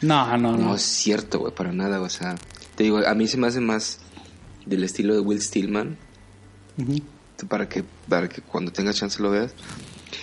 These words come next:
Speaker 2: Es el que hizo una, una, a lo mejor tú la, la llegaste a oí-, a, a oí-, a oír, eh, se llama The Last Days of Disco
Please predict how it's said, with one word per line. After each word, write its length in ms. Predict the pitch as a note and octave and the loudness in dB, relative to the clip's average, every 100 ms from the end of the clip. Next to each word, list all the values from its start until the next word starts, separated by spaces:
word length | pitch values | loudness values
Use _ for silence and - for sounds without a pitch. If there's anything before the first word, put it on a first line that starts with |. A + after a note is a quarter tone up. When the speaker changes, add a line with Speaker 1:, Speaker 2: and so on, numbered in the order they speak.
| - | -2
Speaker 2:
Es 180 | C3+ C3 | 2 4
el 80 | E3+ | 2
que 120 | - | 4
hizo 360 | C#3 C3+ E3+ D#3 | 4 4 2 2
una, 320 | C#3 C3 D3+ | 2 2 2
una, 240 | C#3 C#3 D3 - | 2 2 2 2
a 80 | A#2 | 2
lo 100 | A2 | 4
mejor 220 | G#2+ A#2 | 4 2
tú 160 | - C3 | 2 2
la, 180 | C3+ G2+ | 2 0
la 160 | G2+ G#2 | 2 4
llegaste 380 | G#2 G#2+ - A#2+ | 4 2 0 0
a 80 | |
oí-, 240 | G2 G2+ - - - - - - | 2 2 0 -8 -12 -10 -8 -2
a, 80 | |
a 80 | F2 | 0
oí-, 260 | F2+ F2 D#2+ | 2 2 0
a 100 | F2+ | 0
oír, 340 | F#2 F#2 F#2+ - - - - - - - - - | 2 2 0 -4 -18 -16 -16 -18 -20 -20 -20 -4
eh, 640 | G#2 F#2 F2 F2 D#2+ - - - - - - - - - - - | 0 2 2 0 -2 -8 -12 -18 -20 -20 -20 -20 -20 -20 -18 -10
se 160 | - - | -2 2
llama 220 | G2 A2 | 2 2
The 100 | G#2 | 2
Last 300 | G2+ A2 - | 2 2 0
Days 320 | G2 G#2+ G#2 | 0 2 2
of 160 | F#2+ F2 | -2 -2
Disco 500 | G2 A#2 - - - | -2 0 -2 -6 -10